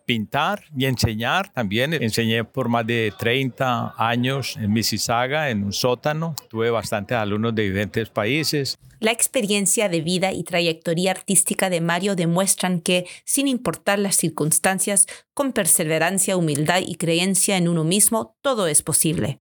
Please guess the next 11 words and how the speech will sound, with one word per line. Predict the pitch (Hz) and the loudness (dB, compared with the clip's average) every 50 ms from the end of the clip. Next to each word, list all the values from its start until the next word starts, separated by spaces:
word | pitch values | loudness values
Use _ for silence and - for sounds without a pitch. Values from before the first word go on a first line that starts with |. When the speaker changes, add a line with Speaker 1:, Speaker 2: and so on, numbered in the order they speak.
| _ _ | _ _
Speaker 2:
Su | _ - - 208 190 | _ -6 -2 0 0
alcance | 175 160 - 202 202 220 214 - 247 226 | 0 0 0 0 0 2 2 2 2 2
como | - 190 185 165 | 0 0 0 0
artista | 156 165 - - 208 - - - 208 | 0 -2 -2 -2 -2 -2 0 0 0
consolidado | - 185 175 160 - 190 170 156 160 156 165 170 180 202 208 | 0 -2 -2 -2 -2 -2 0 0 0 0 2 0 0 0 0
llega | 208 190 175 165 170 165 | 0 0 0 0 0 0
más | 175 202 226 220 - | 0 0 0 0 0
allá | 240 220 214 233 220 | 0 0 0 0 0
del | 175 180 160 | 0 0 0
ámbito | 165 165 170 165 156 - 170 | 0 0 0 -2 0 0 0
local, | 165 170 165 - 170 160 143 160 _ | -2 0 0 0 0 0 -2 -4 _